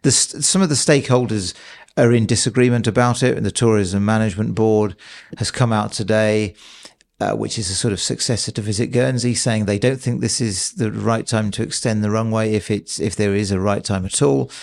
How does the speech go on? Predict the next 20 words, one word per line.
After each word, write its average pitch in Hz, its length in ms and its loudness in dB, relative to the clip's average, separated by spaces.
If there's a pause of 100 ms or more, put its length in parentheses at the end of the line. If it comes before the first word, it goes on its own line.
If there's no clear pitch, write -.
(500)
Um, 117 500 0
but 123 260 2
the 110 100 2
Guernsey 104 280 2
Hospitality 117 560 0
Association, 107 640 0
we 104 120 0
know, 107 260 2
has 98 260 0
a 98 60 -2
long-standing 98 760 -2 (640)
argument 113 540 2
with 95 100 0
the 95 140 2
Economic 98 420 -2
Development 101 400 -4
Committee 113 360 -2
and 110 120 -2
thinks 127 380 -2
the, 123 340 0